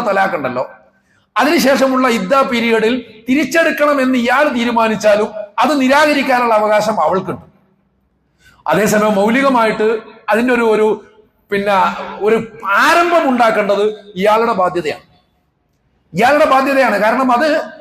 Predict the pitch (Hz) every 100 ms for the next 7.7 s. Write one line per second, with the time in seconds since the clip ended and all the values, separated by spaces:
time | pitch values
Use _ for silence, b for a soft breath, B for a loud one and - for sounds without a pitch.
0 | - _ - 185 269 285 311 302 302 269
1 | 254 247 226 - 240 202 208 226 240 247
2 | 269 302 262 254 254 262 254 214 226 226
3 | 208 190 143 - - 190 247 311 330 330
4 | 320 240 233 240 240 214 240 254 b b
5 | 208 285 330 302 262 294 330 302 285 269
6 | 262 - - 262 262 226 240 233 208 208
7 | 220 - - 196 214 208